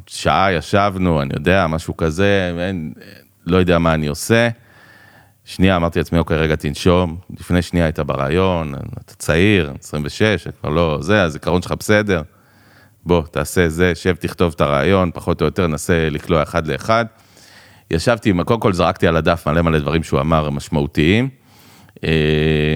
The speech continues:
הוא דיבר על איזושהי ספרייה שהוא ישב בה בקיימברידג' ולא זכרתי את שמה, אז התחלתי לחפש אותה בגוגל בטירוף, אז מצאתי גם את זה. אה,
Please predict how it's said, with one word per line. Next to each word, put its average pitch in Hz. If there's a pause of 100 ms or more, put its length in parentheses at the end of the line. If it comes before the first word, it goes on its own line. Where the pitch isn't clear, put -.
(180)
הוא 82
דיבר 82
על 110
איזושהי 98
ספרייה 85
שהוא 85
ישב 90
בה 107
בקיימברידג' 85
ולא 78
זכרתי 90
את 71
שמה, 98
אז 71
התחלתי -
לחפש 85
אותה 80
בגוגל 85
בטירוף, 80
אז 73
מצאתי 78
גם 73
את 71
זה. 107 (840)
אה, 80